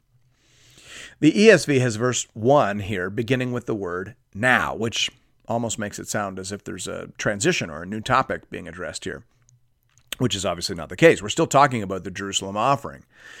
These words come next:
And that's why most modern translations, or some anyway, will begin with verse one having the word "for"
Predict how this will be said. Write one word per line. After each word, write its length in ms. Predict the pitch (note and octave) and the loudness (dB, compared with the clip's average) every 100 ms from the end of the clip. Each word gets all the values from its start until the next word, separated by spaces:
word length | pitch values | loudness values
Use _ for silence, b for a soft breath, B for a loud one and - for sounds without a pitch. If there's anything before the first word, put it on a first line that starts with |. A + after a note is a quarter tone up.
| B B | B B
And 140 | D3+ | 4
that's 180 | F#3 F3+ | 6 8
why 160 | D#3 C3 | 8 8
most 320 | C#3 D3+ - | 6 2 2
modern 320 | B2+ A#2+ A#2+ | 0 0 -2
translations, 640 | A#2 A2 G2+ G2 G#2 C3 | -4 -4 -4 -8 -6 -4
or 60 | A#2 | 0
some 300 | - C3+ G2 | 4 4 2
anyway, 320 | A#2+ D2 D#2 | -4 -6 -8
will 180 | A#2 G#2 | -4 -2
begin 360 | A2+ A2 A2 | -2 -2 -4
with 160 | A2 G#2 | -6 -10
verse 320 | G2+ G#2+ G#2 | -6 -4 -4
one 320 | F#2+ F2+ G2 - b b | -4 -8 -10 -14 b b
having 340 | - A2+ A2 A2 | -6 -4 -4 -4
the 80 | A2+ | -6
word 380 | D#2+ D#2+ F2 - | -6 -8 -8 -14
"for" 680 | - - - F#3+ C#3 C#2+ - | -20 -4 10 12 12 6 -6